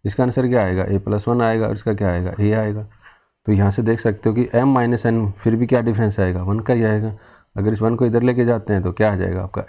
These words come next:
m माइनस n माइनस वन is equal to zero। ठीक है, होप so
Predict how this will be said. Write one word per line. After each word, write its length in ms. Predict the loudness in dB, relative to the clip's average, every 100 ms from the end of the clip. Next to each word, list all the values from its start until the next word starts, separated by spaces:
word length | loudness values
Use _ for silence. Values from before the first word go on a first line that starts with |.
| -4
m 160 | -2
माइनस 340 | 0 2 0 0
n 120 | 0
माइनस 460 | 0 0 0 -2 -4 -10 -20 -20 _ 0
वन 220 | 2 2
is 60 | 2
equal 240 | 2 0
to 60 | -2
zero। 280 | -2 -2 -4 -8 -2
ठीक 140 | 2
है, 180 | 2 0 -6 -20 -20 -20 -2 0
होप 140 | 2
so 240 | 2 0